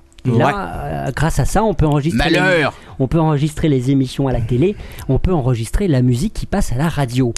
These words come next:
Speaker 2: Exactement.
Speaker 1: Et là... Euh, horreur et damnation, parce que, euh, ben, les auteurs, ils touchent pas de sous sur ces copies.
Speaker 2: Bah non.
Speaker 1: Hein,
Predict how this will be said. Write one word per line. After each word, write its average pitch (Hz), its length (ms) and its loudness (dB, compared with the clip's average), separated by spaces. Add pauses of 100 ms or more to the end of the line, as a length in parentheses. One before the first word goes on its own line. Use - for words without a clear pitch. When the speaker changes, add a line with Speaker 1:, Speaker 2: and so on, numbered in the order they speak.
Speaker 2:
Exactement. 113 500 -2 (400)
Speaker 1:
Et 151 100 2
là... 208 440 0
Euh, - 340 -12 (160)
horreur 170 380 0
et 151 40 2
damnation, 147 640 0
parce - 260 -10
que, - 140 -4
euh, 156 680 -4 (200)
ben, 127 460 -6
les 135 180 0
auteurs, 170 300 -4
ils 123 80 -2
touchent - 220 -8
pas 143 100 -2
de - 80 -6
sous 247 180 -8
sur - 200 -10
ces 240 140 -8
copies. 226 520 -8
Speaker 2:
Bah 101 220 -2
non. 185 160 -2 (320)
Speaker 1:
Hein, 127 160 -8